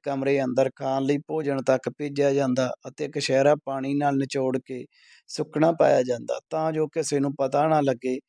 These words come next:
ਕਿ ਹਰੀ ਸਿੰਘ ਨਲੂਆ ਜੀ ਦੀ ਸ਼ਹਾਦਤ ਹੋ ਚੁੱਕੀ ਹੈ। ਇਸ ਤਰ੍ਹਾਂ ਇਹ ਹਰੀ ਸਿੰਘ ਨਲੂਆ ਦਾ ਨਹੀਂ, ਬਲਕਿ ਪੰਜਾਬ ਦੀ ਕਿਸਮਤ ਦਾ ਐਂਡ ਹੋਇਆ ਸੀ। ਉਹਨਾਂ ਦੀ ਸ਼ਹਾਦਤ ਤੋਂ ਬਾਅਦ ਸਿੱਖ ਰਾਜ ਇੱਕ ਇੰਚ ਵੀ ਨਾ ਵਧਿਆ।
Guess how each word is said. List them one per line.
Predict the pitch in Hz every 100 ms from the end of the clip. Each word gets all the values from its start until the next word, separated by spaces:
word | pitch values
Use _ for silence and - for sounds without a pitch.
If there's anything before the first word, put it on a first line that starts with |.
| _ _ -
ਕਿ | 151
ਹਰੀ | 143 139 143
ਸਿੰਘ | 139 139 143
ਨਲੂਆ | 139 135 139 139
ਜੀ | 131
ਦੀ | 131
ਸ਼ਹਾਦਤ | 131 147 143 127 127
ਹੋ | 135 139 123
ਚੁੱਕੀ | 131 - 135 135
ਹੈ। | - _ _ _ _ -
ਇਸ | 160
ਤਰ੍ਹਾਂ | - 156 156
ਇਹ | - 165
ਹਰੀ | 160 147 147
ਸਿੰਘ | 147 143 156
ਨਲੂਆ | 139 135 135 131
ਦਾ | 135
ਨਹੀਂ, | 123 127 127
ਬਲਕਿ | 127 123 - 135
ਪੰਜਾਬ | 139 139 139 135 131
ਦੀ | 131 131
ਕਿਸਮਤ | 147 139 143 143 139
ਦਾ | 139 127 117
ਐਂਡ | 139 143
ਹੋਇਆ | 135 131 123
ਸੀ। | 127 - - _ - _ -
ਉਹਨਾਂ | 147 151 160 165
ਦੀ | 160
ਸ਼ਹਾਦਤ | - 151 143 139 139 135
ਤੋਂ | 139
ਬਾਅਦ | 131 123 123
ਸਿੱਖ | 131 139 131 147
ਰਾਜ | 131 123 123
ਇੱਕ | - 147 - -
ਇੰਚ | 147 147 156
ਵੀ | 147 147
ਨਾ | 123 113
ਵਧਿਆ। | 113 117 117